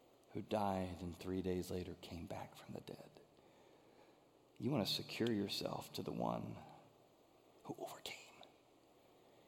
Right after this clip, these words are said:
and withstood the shaking of the ultimate earthquake, the death on the cross. And he says, "If you anchor into me, I can sustain you, whatever earthquake you're facing."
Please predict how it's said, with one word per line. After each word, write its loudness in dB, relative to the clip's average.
and 6
withstood 4
the 2
shaking 6
of 0
the 4
ultimate 6
earthquake, -2
the -2
death 10
on 8
the 4
cross. 4
And -2
he -4
says, 0
"If -6
you 4
anchor 6
into 6
me, 8
I 6
can 0
sustain 2
you, 4
whatever 2
earthquake -4
you're -6
facing." -4